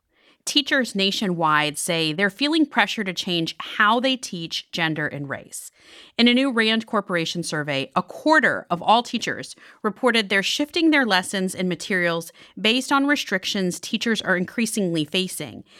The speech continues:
even if they themselves are not facing restrictive laws in their state. Axios' Russell Contreras has been covering the story.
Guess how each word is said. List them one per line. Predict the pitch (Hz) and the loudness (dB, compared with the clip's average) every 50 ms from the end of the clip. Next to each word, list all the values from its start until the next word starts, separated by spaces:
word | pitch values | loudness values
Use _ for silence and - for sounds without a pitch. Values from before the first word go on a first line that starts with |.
| - - _ _ | -20 -20 _ _
even | 262 311 320 415 466 | 0 2 2 2 0
if | 440 | 2
they | - - 302 | 2 2 2
themselves | 269 277 240 226 - - - 240 254 254 233 202 185 170 175 - - - | 4 4 2 2 2 2 2 4 4 6 4 4 2 2 -2 -8 -2 0
are | 202 196 | 2 2
not | 196 190 196 214 247 247 - - | 4 4 4 4 4 2 0 -4
facing | - 185 175 175 - - 180 175 170 - | -4 -4 -4 -4 -4 -4 -4 -4 -4 -4
restrictive | 160 170 - - 185 180 - 196 175 175 | -6 -6 -4 -4 -6 -4 -4 -4 -4 -2
laws | 165 147 147 147 147 - | -2 0 0 0 -2 -2
in | - 170 165 | -4 -4 -4
their | 151 143 139 | -2 -4 -4
state. | - - - - 139 101 - - - - _ _ _ _ _ - - - - - | -6 -8 -6 -6 -8 -8 -8 -12 -20 -20 _ _ _ _ _ -20 -20 -20 -4 0
Axios' | - 214 214 - - 294 294 285 302 262 | 0 0 0 -2 -4 -4 -2 -2 -2 -2
Russell | 202 190 190 - 202 185 | 0 0 0 0 -2 -4
Contreras | - 190 170 - 175 156 151 151 - - | -4 -4 -2 0 2 2 2 0 -4 -8
has | 180 - | -10 -8
been | - 165 160 | -8 -10 -6
covering | - 190 175 170 165 160 | -6 -4 -4 -2 -4 -4
the | 156 - | -4 -6
story. | - - 196 185 180 170 160 143 - | -6 -4 -2 0 0 0 -2 -4 -8